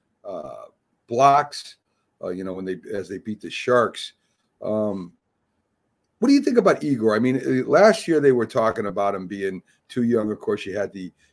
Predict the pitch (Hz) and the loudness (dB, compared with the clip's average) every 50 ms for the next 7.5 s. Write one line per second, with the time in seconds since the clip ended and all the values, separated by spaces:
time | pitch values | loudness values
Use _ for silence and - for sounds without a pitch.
0 | _ - - 113 104 92 85 87 85 - 117 110 101 92 90 - - 113 107 107 | _ -8 -4 -4 -2 -2 -2 -4 -4 -2 0 0 0 0 -2 -4 -4 -4 -2 -2
1 | 107 104 101 98 92 98 98 98 95 95 95 90 85 - 92 90 87 90 92 95 | -2 -4 -6 -6 -6 -4 -4 -4 -4 -4 -4 -6 -8 -12 -16 -16 -16 -16 -16 -14
2 | 90 85 - _ _ _ _ 107 101 92 87 - _ _ - 101 90 85 82 _ | -16 -16 -16 _ _ _ _ -14 -12 -12 -14 -16 _ _ -16 -14 -12 -12 -14 _
3 | _ - - - - 147 131 113 120 - - - 117 117 120 113 101 92 90 87 | _ -16 -14 -2 4 4 4 4 4 0 -6 -2 0 2 2 2 0 -2 -4 -8
4 | - _ _ _ _ _ _ _ _ _ - - 117 - 196 233 226 - 240 208 | -12 _ _ _ _ _ _ _ _ _ -6 -6 -4 0 0 0 0 0 -2 -2
5 | 180 - - 160 170 170 139 131 147 143 135 131 123 123 104 - _ - - - | -4 -6 -6 -6 -6 -4 -2 2 6 6 8 8 6 4 2 -2 _ -16 -10 -6
6 | 110 107 98 92 90 - - - 120 117 107 104 98 107 120 123 113 101 - _ | -4 -2 -2 -2 -4 -6 -4 -2 0 0 0 0 -2 -2 0 0 0 -2 -2 _
7 | - 127 123 120 110 95 85 78 73 | -2 0 0 0 0 -2 -6 -8 -12